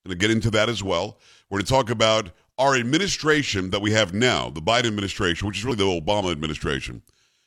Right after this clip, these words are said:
and their view on the Middle East, their look at the Middle East, their perspective on the Middle East. Why exactly are we sending a hundred million dollars over to Hamas, basically?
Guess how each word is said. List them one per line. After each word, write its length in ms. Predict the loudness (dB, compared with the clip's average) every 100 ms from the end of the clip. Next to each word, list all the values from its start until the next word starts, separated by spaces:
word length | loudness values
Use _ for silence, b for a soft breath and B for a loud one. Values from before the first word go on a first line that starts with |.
| _ _
and 340 | 0 0 0 -2
their 240 | 0 2
view 540 | 0 2 4 4 2 -2
on 80 | -2
the 60 |
Middle 220 | 0 0
East, 320 | 0 -2 -10 -18 _ _ _ _ _ _ _
their 280 | -2 2 2
look 340 | 6 4 4 -4
at 100 | -4
the 80 | 0
Middle 240 | 0 0
East, 320 | -2 -6 -14 -20 _ _ _ _ _ _ _ _
their 560 | -4 4 6 6 4 2 -4
perspective 760 | -8 -4 0 2 2 2 -2 0
on 80 | 0
the 60 |
Middle 240 | 0 0 0
East. 300 | -2 -6 -18 _ _ _ _
Why 260 | -2 2 2
exactly 500 | 0 2 2 2 -2
are 40 |
we 120 | -2
sending 260 | -2 -2 -2
a 40 |
hundred 140 | -2 -2
million 260 | 0 0 2
dollars 320 | 2 0 -2
over 160 | -4
to 280 | -4 -4 -4
Hamas, 360 | -2 -2 -2 -4
basically? 520 | -6 -6 -8 -12 -14